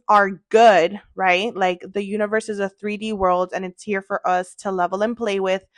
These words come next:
but your intention behind it has to be for you. Do it for the confidence. Do it to feel that inner power, to awaken your inner power. It's just going to give you such a sense of purpose,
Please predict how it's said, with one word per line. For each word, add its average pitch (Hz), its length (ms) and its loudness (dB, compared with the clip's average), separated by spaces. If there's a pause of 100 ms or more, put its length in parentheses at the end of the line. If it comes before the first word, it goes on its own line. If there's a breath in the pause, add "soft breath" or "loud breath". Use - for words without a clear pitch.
(400 loud breath)
but 226 360 8 (220)
your 226 240 6
intention 226 800 -4
behind 202 480 -4
it 220 180 -2
has 196 420 2 (260)
to 208 120 -6
be 190 320 -12
for 180 320 -6
you. 175 500 -8 (440)
Do 226 180 4
it 240 180 2
for 254 140 4
the 226 120 2
confidence. 185 800 -4
Do 220 140 2
it 220 140 0
to 233 140 -4
feel 214 460 0
that 196 300 2
inner 202 460 -4
power, 185 440 2
to 208 240 -4
awaken 226 520 2
your 196 160 -4
inner 185 240 -4
power. 165 480 0 (480 soft breath)
It's 240 200 4
just 269 180 -10
going 254 260 -2
to 247 120 -4
give 220 180 -2
you 233 140 -4
such 226 520 -2
a 208 120 -4
sense 208 340 -8
of 185 220 -6
purpose, 233 760 -4